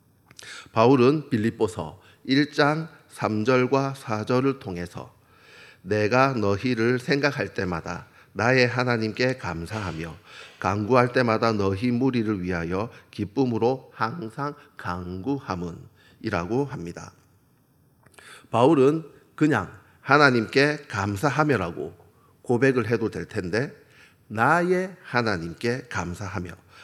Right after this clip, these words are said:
"나의 하나님이라고" 강조하며 고백을 합니다. 이는 바울 자신이 처한 어려움과 고통 가운데 기쁨으로 복음을 전할 수 있도록 도와주시는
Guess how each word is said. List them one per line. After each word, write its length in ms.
"나의 420
하나님이라고" 1040
강조하며 720
고백을 400
합니다. 420
이는 340
바울 460
자신이 840
처한 520
어려움과 480
고통 360
가운데 600
기쁨으로 920
복음을 800
전할 320
수 160
있도록 440
도와주시는 720